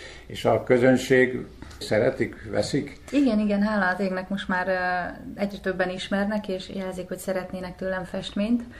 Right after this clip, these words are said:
Speaker 2: Meg a kiállításaimon is ugyanezt mondják el, hogy olyan lágy, olyan megnyugtató, olyan különleges, szép kisugárzása van a képeimnek. Úgyhogy én ennek nagyon örülök, hogy ilyen a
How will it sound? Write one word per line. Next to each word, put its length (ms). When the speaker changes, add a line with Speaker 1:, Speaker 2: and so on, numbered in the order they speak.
Speaker 2:
Meg 160
a 60
kiállításaimon 960
is 220
ugyanezt 420
mondják 340
el, 80
hogy 140
olyan 180
lágy, 340
olyan 180
megnyugtató, 800
olyan 280
különleges, 580
szép 280
kisugárzása 720
van 160
a 80
képeimnek. 840
Úgyhogy 220
én 160
ennek 280
nagyon 240
örülök, 340
hogy 180
ilyen 180
a 80